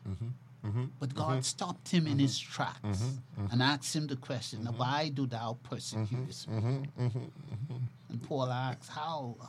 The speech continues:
Speaker 2: how am I persecuted?" <laughs> You know, you know, but God is
Speaker 1: <laughs>
Speaker 2: truly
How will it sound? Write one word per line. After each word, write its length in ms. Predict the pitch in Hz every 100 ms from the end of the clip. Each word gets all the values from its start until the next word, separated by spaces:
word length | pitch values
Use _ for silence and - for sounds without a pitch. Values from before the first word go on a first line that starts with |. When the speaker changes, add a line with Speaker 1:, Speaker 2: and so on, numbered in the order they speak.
| -
Speaker 2:
how 260 | 180 277 180
am 80 |
I 140 | 208 226 -
persecuted?" 560 | 202 - 220 226 160 - 151
<laughs> 40 | 147
You 140 | 233
know, 220 | 202 - - - - - - - - - - - -
you 120 | 277
know, 180 | 190 - - -
but 120 | 214 - -
God 320 | 170 180 170
is 340 | 147 113 - - 113
Speaker 1:
<laughs> 140 | - -
Speaker 2:
truly 640 | - 220 160 143 117